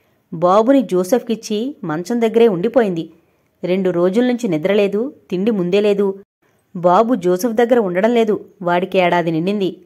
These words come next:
అమ్మని నాన్నని గుర్తుపడుతున్నాడు. తండ్రి మంచంలో ఉండి తల్లి అక్కడే ఉంటే ఏమిటో బెంగగా అనిపించి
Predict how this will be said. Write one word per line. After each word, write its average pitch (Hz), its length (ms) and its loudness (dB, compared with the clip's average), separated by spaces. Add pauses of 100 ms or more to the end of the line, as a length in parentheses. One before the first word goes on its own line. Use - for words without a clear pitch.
(140)
అమ్మని 233 400 -2
నాన్నని 202 440 0
గుర్తుపడుతున్నాడు. 170 760 -2 (400)
తండ్రి 220 260 2
మంచంలో 226 460 0
ఉండి 226 560 -2
తల్లి 202 220 2
అక్కడే 220 280 0
ఉంటే 214 480 -2 (140)
ఏమిటో 196 440 0 (140)
బెంగగా 180 420 -2
అనిపించి 208 580 -2